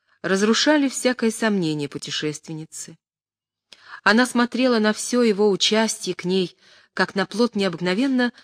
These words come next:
сострадательного сердца, каким обладал Марк Семеныч. Его слова, казалось, подтверждали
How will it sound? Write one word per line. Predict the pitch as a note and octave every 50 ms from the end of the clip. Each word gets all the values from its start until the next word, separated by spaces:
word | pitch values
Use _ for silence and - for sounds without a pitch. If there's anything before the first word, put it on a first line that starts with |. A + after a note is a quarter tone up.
| _ _ _ _
сострадательного | - - A3+ - - - F#3 F#3 F3+ E3 G3+ A#3 A#3+ - - A#3+ A3+ A3 A3 G#3+ G#3+
сердца, | G#3+ - - - F#3+ F3+ E3 D3 - - _ - - - - C#3+ - _ _ _ _ _ _ _ _
каким | - E3+ - - E3+ D#3 -
обладал | - D3+ D3 D#3 D#3 D3 F3 F3+ F3
Марк | D#3+ D#3 D#3+ D#3 -
Семеныч. | - - - D#3 D3+ D3+ C#3+ C#3 C#3 C#3 - - - - - _ _ _ _ _ _ _ _ _ _ _ _ _ _ -
Его | D#3 G3 G3+ G#3+
слова, | G#3 - - G#3 G#3 G3+ A3+ B3 A#3+
казалось, | - F#3+ D#3+ D#3 D#3+ E3+ F3 -
подтверждали | - - G3 - - E3 E3+ D#3 D3 C#3+ C3 D#3+ E3+ F#3+ A3+ B3+ C4+ -